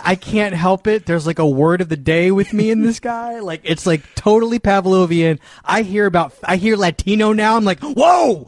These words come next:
whoa, whoa." <laughs> I, I feel like I just want, anyway, we're not gonna talk about Donald Trump.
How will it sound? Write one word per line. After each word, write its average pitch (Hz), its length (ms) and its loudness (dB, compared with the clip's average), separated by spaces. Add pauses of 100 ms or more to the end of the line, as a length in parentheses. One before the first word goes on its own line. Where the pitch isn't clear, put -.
(140)
whoa, 233 640 -2 (140)
whoa." 202 600 0 (200)
<laughs> - 200 -16
I, 175 180 -2 (140)
I 165 140 0
feel - 400 -6
like - 440 -6 (360)
I 151 120 0
just 160 220 -8
want, 156 180 -2
anyway, 175 300 0
we're 160 220 0
not 202 140 0
gonna 196 120 -6
talk 170 120 -4
about 139 140 -4
Donald 123 200 -4
Trump. - 180 -14